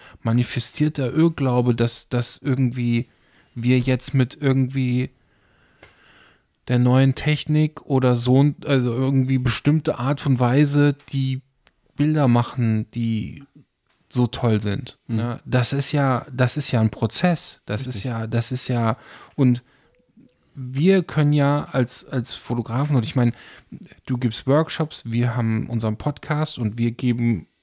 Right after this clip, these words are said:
Speaker 1: einen Input quasi in die Fotografie-Szene,
Speaker 2: Mhm.
Speaker 1: so, äh, und können da in gewisser Weise, ähm, die Leute damit irgendwo schon auch beeinflussen, haben irgendwie vielleicht auch eine,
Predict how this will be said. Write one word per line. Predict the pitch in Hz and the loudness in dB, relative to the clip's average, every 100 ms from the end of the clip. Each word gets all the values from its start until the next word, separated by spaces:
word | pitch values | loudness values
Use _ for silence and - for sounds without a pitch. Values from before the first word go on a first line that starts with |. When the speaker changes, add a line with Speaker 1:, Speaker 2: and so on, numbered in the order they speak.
| _ - | _ -6
Speaker 1:
einen | 117 113 110 - - | -2 0 0 -2 -2
Input | 135 - 147 - | -2 0 -2 0
quasi | 131 120 117 | 0 2 0
in | 120 120 | 0 0
die | 117 | 0
Fotografie-Szene, | - 120 113 113 - 143 - 139 147 160 165 | -4 -4 -2 -6 -6 -6 -2 0 2 2 0
Speaker 2:
Mhm. | 120 110 | -6 -4
Speaker 1:
so, | 131 143 139 - - - - | -2 -2 -4 -10 -20 -20 -10
äh, | - 117 113 | -2 0 0
und | - 120 | -2 -4
können | 131 131 131 131 - | 0 2 2 0 -2
da | 120 120 120 | -2 -2 -2
in | 127 | -2
gewisser | 120 131 139 120 | 0 -2 -2 -2
Weise, | 117 127 127 131 127 _ _ _ _ _ _ _ _ - _ - | 0 2 2 0 0 _ _ _ _ _ _ _ _ -20 _ -4
ähm, | 123 117 113 110 110 - _ _ _ _ _ _ _ _ _ _ _ _ _ | -2 0 2 2 0 -6 _ _ _ _ _ _ _ _ _ _ _ _ _
die | 120 | -2
Leute | 117 120 127 | 2 2 0
damit | 131 123 120 - _ _ | 0 2 2 -2 _ _
irgendwo | - 123 120 113 110 - _ | -6 -4 -2 -2 -2 -6 _
schon | - 135 | -4 -2
auch | 120 - | -2 -4
beeinflussen, | - 120 131 170 170 165 - 180 180 147 | -8 -2 0 2 2 2 4 4 4 2
haben | 113 107 | -2 -2
irgendwie | 107 110 110 | -2 -2 -4
vielleicht | 110 117 113 117 | -6 -4 -4 -4
auch | 110 110 | -10 -12
eine, | 117 | -14